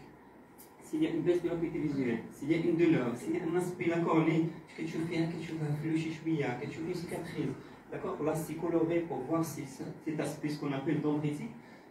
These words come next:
mais en dehors de la couleur, il y a des lignes en fait un peu floues. Adressez au médecin et surtout pas de corticoïdes. T'as une lavage oculaire, t'as une arme artificielle, t'as un antiseptique, mais pas de corticoïdes, s'il vous plaît. D'accord ? Et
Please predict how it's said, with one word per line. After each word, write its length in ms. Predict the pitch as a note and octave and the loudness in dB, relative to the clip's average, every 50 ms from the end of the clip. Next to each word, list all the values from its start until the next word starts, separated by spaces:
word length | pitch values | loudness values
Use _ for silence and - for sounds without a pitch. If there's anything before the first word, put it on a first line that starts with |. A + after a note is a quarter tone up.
| - | -4
mais 220 | - C#3 D#3 D#3 D3 | 2 4 4 4 6
en 120 | D#3 D#3 D#3+ | 6 4 6
dehors 200 | D3+ D#3 C#3 - | 6 4 2 2
de 60 | - | 0
la 60 | D3 | -2
couleur, 260 | C#3+ D#3 E3 F3 F#3 D#3+ | -2 0 0 0 2 2
il 240 | D3+ C#3+ C#3 D3 D3+ | 0 0 0 2 2
y 40 | D#3 | 0
a 40 | |
des 240 | D3+ - C3+ C#3 D3 - | 0 0 -2 -2 4 8
lignes 280 | D#3+ D#3+ D#3 D#3 - D3+ | 10 10 10 10 8 4
en 100 | C#3+ C#3 | 2 0
fait 180 | - - D#3 | 0 -2 -2
un 220 | - - C3 C3 C3 | -2 -2 -4 -4 -4
peu 140 | C#3 C3 C3 | -4 -4 0
floues. 220 | - F3+ F#3+ F#3+ - - - - - - - - - - - - - - - - - - - - - | 0 0 0 0 -2 -6 -10 -14 -18 -20 -20 -20 -20 -20 -20 -20 -20 -20 -20 -20 -20 -20 -20 -10 -4
Adressez 520 | - C#3+ C#3+ D3+ C#3 C3+ C3 C3 D3 - - C3 | -2 0 0 0 0 -2 -4 -4 -4 -4 -4 -2
au 60 | B2+ | -2
médecin 240 | B2 B2 - C#3+ D3+ D#3 D#3+ F3 | -2 -2 -2 -2 0 0 0 0
et 60 | - | -2
surtout 400 | E3+ - - D#3+ - - - C#3 | -4 -4 -4 -4 -6 -4 -6 -8
pas 160 | - - C3 | -6 -8 -10
de 100 | - - | -10 -10
corticoïdes. 480 | - - - - B2 - A#2+ A#2+ A#2+ B2 - - - | -12 -12 -12 -14 -14 -10 -6 -6 -4 -6 -6 -10 -8
T'as 100 | - C3+ | -6 -4
une 100 | C3 B2 | -2 -2
lavage 240 | B2+ B2+ B2 B2 B2 - | -2 -2 -2 -2 -2 -4
oculaire, 360 | - - - C3 A#2+ A2+ - - - | -6 -6 -4 -4 -4 -4 -6 -4 -2
t'as 80 | C#3+ | -2
une 80 | C3+ C3 | 2 2
arme 160 | C3+ C3+ C3 | 2 2 2
artificielle, 580 | B2+ B2+ - - - - - - - B2 A#2+ A#2+ A#2 - - | 0 -2 -4 -6 -6 -6 -6 -6 -6 -6 -6 -6 -6 -6 -4
t'as 540 | - C#3 C3 C3 - - - - - - B2+ | -4 -4 -4 -4 -6 -10 -14 -14 -8 -2 2
un 80 | C3+ | 4
antiseptique, 540 | C#3+ D3 - D#3+ E3 D#3 - - - A#2+ - - - C3+ | 4 4 4 2 0 -2 -4 -6 -8 -10 -12 -12 -8 -6
mais 140 | C3 C3+ | -4 -2
pas 260 | C3 - - - D3+ D3 | -2 -2 -2 -2 0 0
de 100 | C3 B2 | 0 -2
corticoïdes, 540 | B2 C3 A#2+ A#2 - A#2+ - B2+ B2+ B2+ B2+ | -4 -4 -6 -8 -8 -10 -8 -6 -6 -6 -6
s'il 180 | - A2 A2 | -6 -6 -8
vous 80 | A2 A2 | -8 -8
plaît. 360 | - - - - - - C3 | -10 -12 -16 -16 -10 -8 -6
D'accord ? 240 | B2+ - - F3+ - - - - - - | -4 -2 -2 -2 -4 -6 -10 -16 -4 2
Et 180 | F3 F3 - | 4 4 4